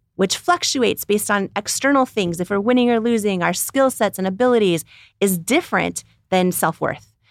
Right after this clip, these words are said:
Self-worth is, like, the deep internal knowing that you are enough and worthy exactly as you are. And that self-worth level is our ceiling. And so when we have low to medium self-worth,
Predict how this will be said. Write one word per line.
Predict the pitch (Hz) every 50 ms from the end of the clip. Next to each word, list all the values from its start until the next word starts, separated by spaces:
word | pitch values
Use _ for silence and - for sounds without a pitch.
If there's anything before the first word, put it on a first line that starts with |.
| _ _ -
Self-worth | - 220 214 214 - 220 226 226 -
is, | 214 185
like, | 196 190 180 -
the | - 165
deep | 156 156 - - - 208 214 208 - - -
internal | 190 196 214 208 - 220 196 196 185
knowing | 180 175 170 165 165 165 165 160
that | 156 - -
you | 160 165 165 165
are | 160 156
enough | 156 170 180 185 180 175 175 - - -
and | 165 165 160 151
worthy | 156 156 156 147 156 151 147 147 - _ _ _ -
exactly | 156 156 160 160 160 180 180 175 - - 175 170 160
as | 156 147
you | 151 143 143
are. | 147 143 131 123 127 _ - - - _ _ -
And | 175 180 185
that | 175 - - -
self-worth | - - - 202 190 190 - - 185 202 196 -
level | 165 165 170 175 202 214 175 165 151 139 143 - _ _ _ _ _ -
is | - 165 160
our | 156 151
ceiling. | 151 - - - 254 294 285 196 160 - - - - - - - -
And | 175 190
so | 180 - 208 190 196 190 185 _ _ _ _ _ -
when | - 196 196 196
we | 190 233 240
have | 240 240 196
low | 190 190 190 190 190 208 247
to | 254 277
medium | 254 240 240 233 226 214 214
self-worth, | - - 202 190 185 - 208 254 311 285 180 143 156